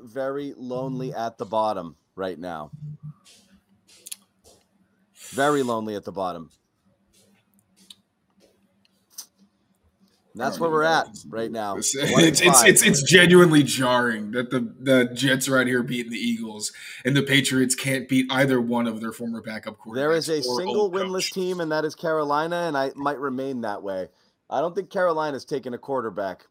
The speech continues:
Speaker 1: I think right now you've got <laughs> this is such a funny thing, too. If the, if the standings end up the way they end up right now,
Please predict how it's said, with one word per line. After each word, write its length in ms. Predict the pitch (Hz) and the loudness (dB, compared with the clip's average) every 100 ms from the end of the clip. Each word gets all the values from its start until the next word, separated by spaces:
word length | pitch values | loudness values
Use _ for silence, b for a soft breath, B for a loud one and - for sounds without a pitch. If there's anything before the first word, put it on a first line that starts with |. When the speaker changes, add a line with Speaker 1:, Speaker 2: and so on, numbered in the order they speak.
| _ _ _ _ - | _ _ _ _ -6
Speaker 1:
I 80 | 139 | -4
think 200 | 143 113 | -4 -4
right 200 | 143 135 | -6 -4
now 220 | 151 143 | -4 -2
you've 220 | 135 123 | -4 -4
got 320 | 143 123 107 107 160 - b b b | -4 -4 -6 -14 -14 -14 b b b
<laughs> 540 | 220 202 - _ _ - | 2 2 0 _ _ -4
this 180 | 220 185 | -4 -2
is 120 | 147 | -4
such 220 | 156 151 | -4 -4
a 80 | 139 | -6
funny 400 | - 120 127 131 | -4 -4 -4 -6
thing, 340 | 117 117 113 | -6 -8 -8
too. 240 | - 110 104 | -8 -8 -8
If 120 | - | -6
the, 100 | 123 - | -6 -4
if 180 | 127 | -6
the 100 | - | -8
standings 640 | 117 - 160 196 214 196 147 | -12 -6 -4 -4 -4 -6 -4
end 180 | 147 | -2
up 200 | 135 135 | -2 -2
the 80 | 127 | -4
way 160 | 113 120 | -4 -2
they 240 | 120 117 | -2 -2
end 140 | 113 110 | -2 -4
up 180 | 110 | -6
right 200 | 104 98 | -6 -6
now, 340 | 85 95 90 | -6 -8 -8